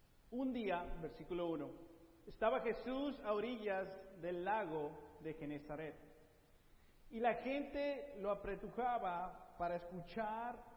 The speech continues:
el mensaje de Dios. Entonces vio dos barcas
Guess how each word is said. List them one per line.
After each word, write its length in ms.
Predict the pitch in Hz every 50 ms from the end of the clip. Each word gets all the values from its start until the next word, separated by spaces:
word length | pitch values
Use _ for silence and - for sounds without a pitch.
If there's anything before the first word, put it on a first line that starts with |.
| - -
el 220 | 180 185 185 180
mensaje 760 | 180 185 185 185 190 185 - 226 233 262 277 269 269 285 285
de 160 | 269 285 277
Dios. 340 | 247 240 240 233 226 240 - - - - - - - - - - - - - - - - - - - - - - - - - - - - - - -
Entonces 800 | - 220 240 233 233 240 302 320 339 339 - - 226 220 226 - - - - - - - - - - - - - - - -
vio 280 | 147 135 151 196 220 226
dos 300 | 226 240 240 208 - 190
barcas 500 | 247 269 269 254 262 254 175 156 156 156